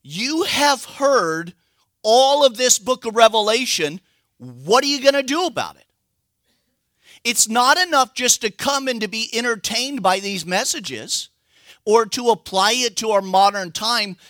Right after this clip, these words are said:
but what are you going to do about it? And the idea is keeping means to, it's a military term, to guard. I'm gonna bring it into my heart and I'm gonna chew upon it. Lord, what would you have for me?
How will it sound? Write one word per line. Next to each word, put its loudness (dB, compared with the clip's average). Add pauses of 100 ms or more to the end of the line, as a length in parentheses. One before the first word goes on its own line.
(140)
but 0
what 0
are -4
you -8
going -6
to -8
do -8
about -2
it? -8
And -8
the 0
idea 0
is 2
keeping -8
means 0
to, -10 (220)
it's -6
a 0
military -2
term, -8 (260)
to -4
guard. 0 (340)
I'm -4
gonna -4
bring -6
it -6
into -4
my 0
heart -4
and -6
I'm -6
gonna -2
chew -2
upon 0
it. -8
Lord, -2
what 2
would -6
you -6
have 0
for -10
me? -12